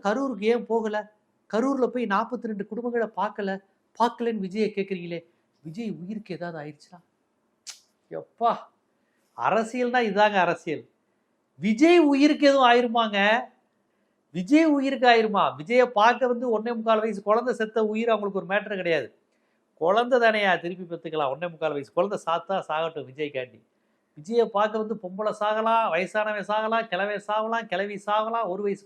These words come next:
குழந்தை சாகலாம், அஞ்சு வயசு குழந்தைக்கு அடிபடலாம், ஏழு வயசு பையனுக்கு க-, மண்டை உடையலாம், கால் உடையலாம், அது பிரச்சனை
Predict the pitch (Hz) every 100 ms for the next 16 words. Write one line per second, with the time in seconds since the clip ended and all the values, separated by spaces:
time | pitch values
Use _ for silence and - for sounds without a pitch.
0 | 196 220 220 202 214 208 220 226 _ _
1 | - 160 175 214 202 202 214 214 214 196
2 | 190 208 208 208 214 185 208 202 196 202
3 | 214 214 202 185 - 175 170 175 202 190
4 | 190 190 196 - 175 180 170 165 151 139
5 | _ _ _ - 131 170 - 180 - 190